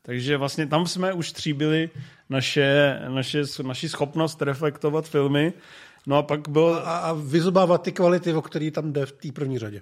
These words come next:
Speaker 1: A ty jsi mi pak volal dva tisíce jedna, že jsi začal, nebo jsi mi napsal, že jsi začal psát na Kult fantazie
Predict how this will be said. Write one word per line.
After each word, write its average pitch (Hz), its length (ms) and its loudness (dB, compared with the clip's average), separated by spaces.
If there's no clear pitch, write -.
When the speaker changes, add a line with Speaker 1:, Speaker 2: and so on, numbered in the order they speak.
Speaker 1:
A 120 80 -4
ty 147 120 2
jsi 170 120 -2
mi 196 80 -2
pak 196 200 0
volal 127 680 0
dva 120 160 -6
tisíce 147 540 -4
jedna, 113 580 -4
že 135 600 0
jsi 151 160 -8
začal, 151 520 -2
nebo 135 340 -6
jsi - 120 -18
mi 147 80 -2
napsal, 165 300 -2
že 123 140 -8
jsi 135 120 -10
začal 135 240 -4
psát 147 420 -2
na 147 420 -4
Kult 156 240 -2
fantazie 120 720 -4